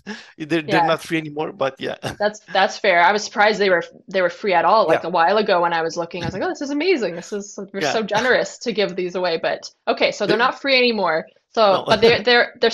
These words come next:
Speaker 2: still on your website though. They're ebooks, correct?
Speaker 1: Yeah.
Speaker 2: Yeah.
Speaker 1: Yeah. They're, they're ebooks and there are also some, the, the printed versions. Yeah.
Speaker 2: Oh, okay. Okay, cool.
Speaker 1: Yeah.
Speaker 2: So one of the books is called From Brain to Heart,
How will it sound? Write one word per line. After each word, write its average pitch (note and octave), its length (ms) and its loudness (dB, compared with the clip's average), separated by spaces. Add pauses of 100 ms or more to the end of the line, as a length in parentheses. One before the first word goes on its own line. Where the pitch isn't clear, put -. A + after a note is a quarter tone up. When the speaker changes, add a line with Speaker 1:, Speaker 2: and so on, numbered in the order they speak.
Speaker 2:
still C4 160 4
on B3 100 2
your A#3 80 4
website G#3 400 0
though. F#3 140 -2
They're F3 160 -4
ebooks, - 640 -8 (200)
correct? F3+ 260 -4
Speaker 1:
Yeah. C#3+ 160 -2 (480)
Speaker 2:
Yeah. D#3 260 -4 (440)
Speaker 1:
Yeah. E3+ 140 0
They're, F3+ 160 -6
they're F#3+ 280 2
ebooks G3+ 300 -4
and F3 140 -6
there E3 240 0
are D#3+ 140 0
also D3+ 200 -6
some, C3+ 440 -8 (220)
the, C3 120 -6
the C3 180 -10
printed C3 340 -6
versions. A#2 500 -10
Yeah. - 120 -4 (520)
Speaker 2:
Oh, G#3 180 2
okay. G3 340 -6 (100)
Okay, G3 260 -8
cool. - 160 -6 (200)
Speaker 1:
Yeah. - 40 -20 (120)
Speaker 2:
So A#3 160 -2
one A3+ 200 2
of C#4+ 100 -2
the C4 80 0
books E3 480 -4
is G3 200 -8
called F#3 300 -6
From G3 280 -8
Brain G3 280 -4
to G#3 100 -12
Heart, - 460 -8